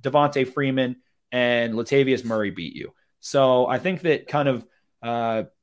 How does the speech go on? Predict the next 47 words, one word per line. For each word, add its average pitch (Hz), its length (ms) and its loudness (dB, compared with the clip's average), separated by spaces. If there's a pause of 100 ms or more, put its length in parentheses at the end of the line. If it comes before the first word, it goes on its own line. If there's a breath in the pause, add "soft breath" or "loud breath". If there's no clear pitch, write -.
(440)
game 208 280 2
planning 214 480 -2
around 143 600 2
that 202 280 0
for 170 120 -4
the 123 100 -2
Ravens 160 480 0
is 117 140 -6
key. 165 480 -4 (260 soft breath)
And 127 640 -2
I 135 80 -4
don't 170 120 0
know 180 100 6
that 180 80 0
there's 175 180 2
a 143 60 2
ton 160 300 -2
to 143 80 2
fear 170 420 0
other 147 160 2
than 190 80 0
the 190 80 -2
fact 202 320 0
that 214 80 -2
the, 196 180 -4
the 165 80 -6
Steelers 294 380 0
are 254 80 2
gonna 240 120 4
wanna 262 140 4
finish 247 320 2
plays, 196 380 2
man. 113 180 0
This 151 140 -4
is 196 60 -6
the, 202 120 2
the 127 180 -4
Steelers-Ravens 165 720 0
rivalry. 165 560 4 (220 soft breath)
They're 139 160 2
gonna 165 160 2
wanna 160 200 2
be 165 120 4
as 147 80 2
physical 165 380 0
as 127 80 0
possible. 160 640 0